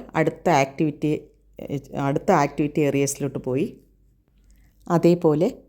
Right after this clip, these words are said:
എൻ്റെ ഈ ചാനൽ സബ്സ്ക്രൈബ് ചെയ്യാതെ കാണുന്നവരുണ്ടെങ്കിൽ സബ്സ്ക്രൈബ് ചെയ്ത് സപ്പോർട്ട് ചെയ്യുക, ലൈക്ക് ചെയ്യുക,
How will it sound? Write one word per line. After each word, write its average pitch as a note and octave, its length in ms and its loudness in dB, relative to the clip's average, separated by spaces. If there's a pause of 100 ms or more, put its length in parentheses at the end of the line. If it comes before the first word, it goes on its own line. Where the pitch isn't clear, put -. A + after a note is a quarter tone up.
എൻ്റെ E3 260 2
ഈ D#3 100 4
ചാനൽ D#3+ 480 -2
സബ്സ്ക്രൈബ് G3 640 0
ചെയ്യാതെ F3+ 640 2
കാണുന്നവരുണ്ടെങ്കിൽ C#3+ 880 -2 (340)
സബ്സ്ക്രൈബ് D#3 640 0
ചെയ്ത് C#3+ 540 -2
സപ്പോർട്ട് - 500 -4
ചെയ്യുക, C3 360 2 (540)
ലൈക്ക് D3 400 -2
ചെയ്യുക, D3+ 380 2